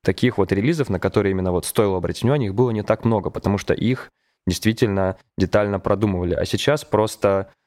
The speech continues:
достаточно шлепнуть какой-нибудь модный лейбл на обычные кроссовки, и производители ждут, что его купят. Я бы не сказал, что вот все коллабы, они удачные, они все скупаются. Зачастую бывает круто, когда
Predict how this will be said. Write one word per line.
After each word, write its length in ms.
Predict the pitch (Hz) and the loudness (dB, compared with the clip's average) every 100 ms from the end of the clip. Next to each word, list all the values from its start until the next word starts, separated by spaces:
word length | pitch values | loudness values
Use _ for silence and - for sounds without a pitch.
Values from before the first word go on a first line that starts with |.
| _ | _
достаточно 500 | 104 - 110 104 110 | 0 2 0 0 0
шлепнуть 680 | 92 - 107 - 98 92 - - | 0 2 2 2 -2 -2 -6 -6
какой-нибудь 560 | - 90 107 98 92 95 | -2 2 2 0 -2 0
модный 680 | 104 98 95 95 95 92 80 | 0 2 0 0 2 0 2
лейбл 380 | 110 147 139 | 2 2 0
на 140 | 98 95 | 0 0
обычные 380 | 95 95 101 90 | 0 -2 -2 0
кроссовки, 560 | - 90 95 90 - | 0 2 0 0 -2
и 480 | 92 90 - 98 98 | 0 0 0 0 0
производители 560 | - 98 98 101 127 107 | 0 0 2 0 0 0
ждут, 260 | 95 101 104 | 0 -2 -2
что 240 | - 92 | 0 2
его 540 | 95 95 110 117 - _ - | 2 2 2 0 -4 _ -2
купят. 340 | 110 92 85 - - | 0 0 -2 -4 -4
Я 180 | 110 123 | 2 2
бы 100 | 123 | 2
не 80 | 113 | -2
сказал, 320 | - 104 110 | 0 2 2
что 140 | - 87 | 0 -2
вот 120 | 85 | -2
все 220 | - 113 | 0 0
коллабы, 480 | 101 101 113 131 95 | 2 2 2 0 0
они 200 | 92 92 | 0 0
удачные, 1040 | 90 92 120 - 95 92 90 90 87 87 87 | 0 2 0 0 0 2 2 0 0 0 0
они 180 | 90 92 | 0 0
все 180 | - | 0
скупаются. 800 | 98 - 92 113 120 107 - - - _ _ _ _ _ | 0 0 2 2 2 -2 -2 -4 -4 _ _ _ _ _
Зачастую 500 | - 117 - - 190 | -2 0 0 0 0
бывает 480 | 160 135 147 139 - - _ | 2 0 0 -2 -6 -20 _
круто, 360 | - 123 117 90 | 0 2 2 0
когда 680 | 98 95 101 101 98 98 | 0 2 2 4 2 0